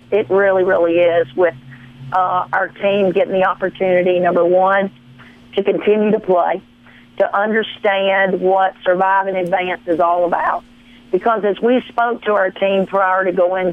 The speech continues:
to, uh, the conference tournament a couple of weeks prior to.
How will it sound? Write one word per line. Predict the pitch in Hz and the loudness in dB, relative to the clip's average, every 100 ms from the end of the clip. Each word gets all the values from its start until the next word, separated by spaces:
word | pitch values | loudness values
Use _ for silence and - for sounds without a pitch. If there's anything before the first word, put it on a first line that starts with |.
| - | -2
to, | 185 175 175 165 - - | 2 2 2 0 -4 -4
uh, | 185 175 196 - - - - - - - | -2 -2 -4 -6 -16 -20 -20 -20 -14 -6
the | 196 196 170 160 | -2 0 0 0
conference | 208 202 - 165 - | -2 -2 -2 -4 -4
tournament | - 190 180 180 - - - | -2 0 0 -2 -4 -10 -6
a | |
couple | 208 202 | -6 -2
of | 190 | 0
weeks | 185 233 - | 0 -2 -6
prior | 196 185 180 | -2 -2 -2
to. | 175 196 170 170 | -4 0 0 0